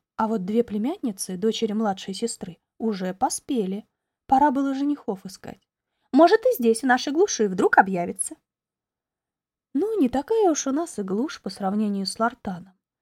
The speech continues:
До самой дальней усадьбы от города пять с половиной часов в карете ехать. Но я промолчала, решив не встревать в болтовню двух дам. Пусть себе развлекаются. Молодежь,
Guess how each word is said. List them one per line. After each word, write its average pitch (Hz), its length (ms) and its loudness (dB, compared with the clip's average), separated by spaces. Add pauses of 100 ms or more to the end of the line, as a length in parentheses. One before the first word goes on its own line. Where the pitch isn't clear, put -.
(300)
До 202 160 0
самой 262 320 0
дальней 220 400 2
усадьбы 220 480 0
от 196 100 -6
города 262 380 0
пять 330 240 2
с - 40 -2
половиной 262 440 0
часов 220 400 -6
в - 80 -20
карете 214 420 0
ехать. 175 340 -12 (920)
Но 220 80 4
я 311 160 6
промолчала, 226 800 -4 (240)
решив 214 480 -4
не 247 140 -2
встревать 294 520 0
в 185 60 -8
болтовню 214 520 -2
двух 247 260 -4
дам. 185 340 -10 (500)
Пусть - 300 4
себе 202 240 -6
развлекаются. 196 880 -8 (1040)
Молодежь, 233 680 -2